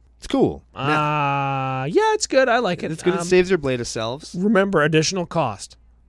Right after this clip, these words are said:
Speaker 1: Yep.
Speaker 2: Remember, additional cost. So if somebody counters it, you've already sacked that artifact. It's gone.
Speaker 1: Yeah.
Speaker 2: And then you're not welding something.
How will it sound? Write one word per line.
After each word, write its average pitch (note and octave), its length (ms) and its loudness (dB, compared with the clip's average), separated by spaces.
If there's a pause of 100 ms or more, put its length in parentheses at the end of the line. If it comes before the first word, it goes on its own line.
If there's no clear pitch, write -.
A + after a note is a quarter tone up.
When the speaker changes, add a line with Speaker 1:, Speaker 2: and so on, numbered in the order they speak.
(100)
Speaker 1:
Yep. A2 120 -8
Speaker 2:
Remember, C3 280 -2
additional B2 440 -2
cost. C#3+ 360 0
So C3+ 80 -4
if - 60 -8
somebody D3 540 -2
counters D#3 480 0
it, A2+ 120 -4
you've A#2+ 180 -4
already C#3 400 0
sacked C3 340 -4
that B2+ 120 -2
artifact. A#2 440 -4
It's B2 120 -6
gone. A2+ 340 -6 (140)
Speaker 1:
Yeah. E2+ 280 -6
Speaker 2:
And C#3+ 80 -2
then C#3+ 120 0
you're B2+ 80 -4
not B2 240 -2
welding A2 340 -6
something. E2+ 380 -12